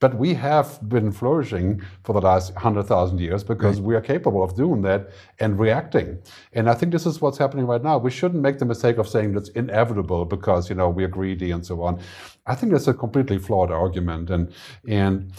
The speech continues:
Speaker 1: read the book by Rutger Bregman called, uh, uh, Humankind. Um,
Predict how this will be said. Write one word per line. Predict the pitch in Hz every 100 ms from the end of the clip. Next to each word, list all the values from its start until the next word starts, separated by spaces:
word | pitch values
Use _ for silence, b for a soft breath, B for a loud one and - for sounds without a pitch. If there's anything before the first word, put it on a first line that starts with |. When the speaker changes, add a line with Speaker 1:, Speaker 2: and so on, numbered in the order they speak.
| -
Speaker 1:
read | 110 196 196
the |
book | 120 135 135
by |
Rutger | 104 110 - 101
Bregman | 98 104 104 90
called, | 90 98 95 98
uh, | 95 92 92 101
uh, |
Humankind. | 98 110 127 110 - 110 95 73 - - B B B B B B _ -
Um, | 104 98 98